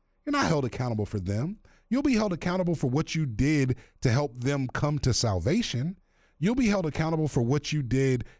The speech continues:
to help them come into the recognition of Christ. But you're not held accountable for their actions. You're not gonna get to heaven, and God's not gonna say, "Oh, he was sleeping around on your watch, Pastor. You're going down for that." That's not how it works.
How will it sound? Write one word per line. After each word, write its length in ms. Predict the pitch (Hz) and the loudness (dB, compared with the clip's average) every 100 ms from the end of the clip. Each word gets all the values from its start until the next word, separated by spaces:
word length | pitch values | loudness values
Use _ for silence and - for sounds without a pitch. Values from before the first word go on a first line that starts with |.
| - | 0
to 80 | 117 | 2
help 260 | 127 127 | 2 0
them 200 | 123 127 123 | -2 -2 -2
come 380 | - 139 139 | -2 0 0
into 280 | 127 127 139 | -2 -2 0
the 100 | 113 | 0
recognition 680 | 104 139 131 110 127 139 120 | 0 -2 -2 -2 -2 0 -2
of 140 | - | -4
Christ. 600 | - 135 214 175 - - - _ _ - | -2 0 2 0 -2 -10 -20 _ _ -16
But 100 | - | -2
you're 100 | 269 | 0
not 100 | 233 | 2
held 140 | 151 143 | 2 0
accountable 420 | - 135 139 135 | -2 -2 0 0
for 160 | - | 0
their 280 | 104 110 127 98 - - | 2 2 2 -2 -6 -2
actions. 720 | 107 - - 127 190 202 - _ _ _ | -2 0 0 2 0 -4 -12 _ _ _
You're 80 | 247 | 0
not 120 | 269 | 2
gonna 120 | 202 | 0
get 200 | 127 139 | 0 -2
to 80 | 98 | 0
heaven, 500 | 73 107 113 151 196 - _ | 2 2 2 0 0 -6 _
and 120 | 117 | 0
God's 240 | 127 143 127 | 2 2 0
not 140 | 135 | 0
gonna 140 | 127 117 | 0 2
say, 200 | 143 110 | 2 2
"Oh, 300 | 190 214 - _ | 2 -2 -8 _
he 160 | 113 127 | 0 2
was 140 | 139 | 4
sleeping 380 | - 127 170 202 | 4 4 2 0
around 360 | 220 247 269 226 | 0 2 2 2
on 160 | 180 | 2
your 140 | 180 226 | 2 0
watch, 380 | 233 269 - - | 0 0 -2 0
Pastor. 580 | 175 175 - 175 170 175 _ _ - | 0 0 0 0 0 -4 _ _ -4
You're 280 | 95 151 | 2 2
going 300 | 180 208 233 220 | 2 0 2 2
down 300 | 247 262 202 | 2 0 0
for 100 | 202 | -2
that." 40 | |
That's 140 | 196 285 | 0 0
not 140 | 285 | 2
how 140 | 262 247 | 2 0
it 80 | |
works. 720 | 156 165 269 277 - - - | 0 0 0 -2 -4 -10 -12